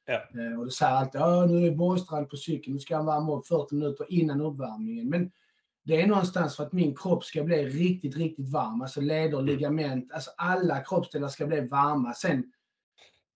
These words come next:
Speaker 2: går man runt där och sen så, ja, men sen börjar man värma upp och då värmer man ju upp
Speaker 1: Mm.
Speaker 2: specifikt för den, det eventet man ska göra och de, just de
Speaker 1: Ja.
Speaker 2: momenten. Och du har ju en
Speaker 1: Mm.
Speaker 2: cykel, så att det är klart jag förstår det. Jag är precis
Speaker 1: Mm.
Speaker 2: likadan. Jag förstår
Speaker 1: Mm.
Speaker 2: att man behöver den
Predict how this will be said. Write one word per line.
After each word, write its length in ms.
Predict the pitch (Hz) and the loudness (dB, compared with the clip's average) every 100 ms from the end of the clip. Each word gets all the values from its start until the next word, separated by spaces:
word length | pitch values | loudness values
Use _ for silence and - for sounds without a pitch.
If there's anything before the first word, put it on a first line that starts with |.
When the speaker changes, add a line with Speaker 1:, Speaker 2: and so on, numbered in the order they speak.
| _ - | _ -2
Speaker 2:
går 160 | 151 147 | 2 4
man 260 | 156 175 | 4 4
runt 260 | 190 160 - | 6 4 4
där 280 | 170 147 139 | 4 4 4
och 80 | 143 | 0
sen 160 | 160 | -2
så, 240 | - 147 135 | 0 0 0
ja, 140 | 180 | 0
men 80 | 175 | 0
sen 200 | - 156 | 2 0
börjar 260 | 143 196 185 | 4 4 4
man 220 | 165 160 | 0 0
värma 440 | 165 165 185 190 120 | 2 4 6 4 2
upp 120 | - | -4
och 60 | 143 | -2
då 100 | 151 | 0
värmer 240 | 131 135 139 | 0 0 2
man 120 | 143 | 4
ju 60 | |
upp 40 | 208 | 6
Speaker 1:
Mm. 120 | - | 4
Speaker 2:
specifikt 920 | - 170 - 170 - - 156 127 - | 0 -6 -4 -4 -2 2 2 2 -6
för 320 | - 175 143 147 | -2 2 2 2
den, 280 | 160 143 | 2 2
det 180 | 151 165 | 4 4
eventet 480 | 143 170 135 143 139 | 4 2 0 -2 -4
man 140 | 147 | -4
ska 180 | 139 147 | -4 -2
göra 260 | 151 160 147 | 0 2 0
och 100 | 139 | 0
de, 200 | 151 135 | 2 2
just 220 | 156 139 - | 2 0 0
de 100 | 139 | 0
Speaker 1:
Ja. 80 | 139 | 2
Speaker 2:
momenten. 560 | 202 127 120 - 131 | 2 2 0 -2 -4
Och 220 | 151 147 | -2 -4
du 200 | 147 175 | 0 2
har 140 | 135 135 | 2 2
ju 40 | |
en 20 | |
Speaker 1:
Mm. 120 | 139 139 | 0 0
Speaker 2:
cykel, 460 | 220 - - 127 | 2 2 0 -6
så 100 | - | -2
att 100 | - _ _ _ _ | -2 _ _ _ _
det 160 | 135 170 | -4 -2
är 40 | |
klart 300 | 185 175 143 | 2 2 2
jag 140 | - - | -2 -2
förstår 520 | - - 214 147 165 | -6 4 6 6 4
det. 120 | 156 | 4
Jag 300 | 165 151 135 | 4 4 2
är 40 | |
precis 460 | 135 151 - 180 - | -2 -4 0 0 2
Speaker 1:
Mm. 80 | 180 | 0
Speaker 2:
likadan. 240 | 175 165 | 0 0
Jag 140 | 147 - | 0 -2
förstår 240 | - 156 | -2 2
Speaker 1:
Mm. 120 | 147 | 2
Speaker 2:
att 80 | 131 | 0
man 180 | 151 151 | -2 0
behöver 460 | 170 185 147 135 151 | 2 4 4 2 2
den 180 | 175 | 2